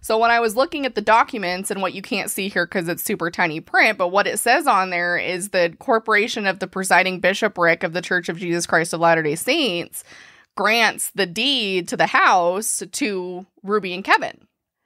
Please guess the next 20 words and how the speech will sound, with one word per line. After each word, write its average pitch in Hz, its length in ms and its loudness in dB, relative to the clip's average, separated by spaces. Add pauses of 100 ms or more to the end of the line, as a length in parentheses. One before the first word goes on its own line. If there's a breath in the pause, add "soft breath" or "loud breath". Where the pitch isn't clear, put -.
(480)
And 208 160 -8
so 220 140 -2
they 226 140 0
literally 233 360 0
bought 208 240 2
their 185 140 -2
home 202 200 -6
from 196 120 -12
the 175 80 -12
Mormon 165 240 -6
Church. - 300 -10
Why 214 200 6
the 277 80 2
Mormon 285 300 2
Church 302 220 -2
owned 285 200 2
it 277 80 4
at 285 120 2
the 294 40 -4
time? 294 560 4